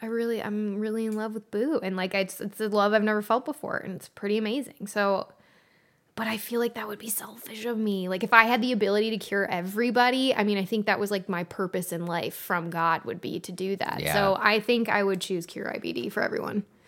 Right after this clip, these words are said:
Speaker 1: Oh, Boo, I'm so sorry for listening. I love you. But, man, it's a chance. You would do the same thing.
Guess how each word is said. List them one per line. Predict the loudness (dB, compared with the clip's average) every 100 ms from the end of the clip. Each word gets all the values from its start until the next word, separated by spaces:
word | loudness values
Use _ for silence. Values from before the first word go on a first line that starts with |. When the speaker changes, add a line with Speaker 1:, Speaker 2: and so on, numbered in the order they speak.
| -20 -20 -20 -14 0
Speaker 1:
Oh, | 6 8 10 10 10 8
Boo, |
I'm | 8 6
so | 6 4
sorry | 4 4
for | 4
listening. | 4 2 2 -6
I | -6
love | -6 -8 -8
you. | -10 -12 _ _ _ 2 2 2 4
But, | 6 8
man, | 6 6
it's | 4
a | 4
chance. | 6 6 4 2
You | 6 8
would | 8
do | 6
the | 4
same | 0
thing. | -6 -8 -10